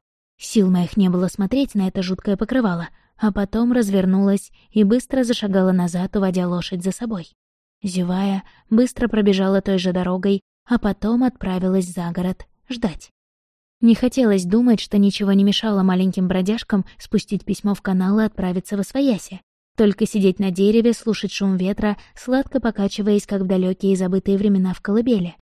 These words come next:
вместе с листвой, срывающейся с деревьев. Там, на полях, наверняка уже пригревало, но здесь, в тени, по-прежнему было прохладно. Как же мне сейчас не хватало прочной шерстяной накидки,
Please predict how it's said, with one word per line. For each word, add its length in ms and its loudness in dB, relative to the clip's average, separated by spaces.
вместе 440 4
с 100 -10
листвой, 460 -2
срывающейся 760 -2
с 40 -2
деревьев. 580 0
Там, 240 4
на 80 4
полях, 440 0
наверняка 540 2
уже 200 0
пригревало, 560 0
но 240 6
здесь, 400 0
в 80 -20
тени, 340 4
по-прежнему 680 0
было 240 -2
прохладно. 560 -2
Как 220 2
же 100 4
мне 200 6
сейчас 480 -2
не 100 6
хватало 440 0
прочной 440 0
шерстяной 520 2
накидки, 520 -2